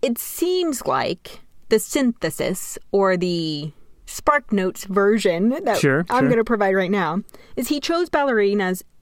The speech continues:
Speaker 1: because of some combination of the fact that, one, ballet at the moment was a dying art in France.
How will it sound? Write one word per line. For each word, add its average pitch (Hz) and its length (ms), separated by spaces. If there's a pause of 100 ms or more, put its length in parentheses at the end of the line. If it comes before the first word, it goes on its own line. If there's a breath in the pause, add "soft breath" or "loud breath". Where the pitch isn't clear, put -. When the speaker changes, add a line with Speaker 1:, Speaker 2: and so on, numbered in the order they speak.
(320)
Speaker 1:
because 247 340
of 254 100
some 247 280
combination 170 760 (100)
of 160 380 (480 loud breath)
the 196 80
fact 180 220
that, - 160 (320)
one, 196 580 (600)
ballet 196 840
at 180 100
the 185 80
moment 202 680 (340)
was 190 340
a 175 160
dying 175 640
art 156 280
in 156 120
France. - 560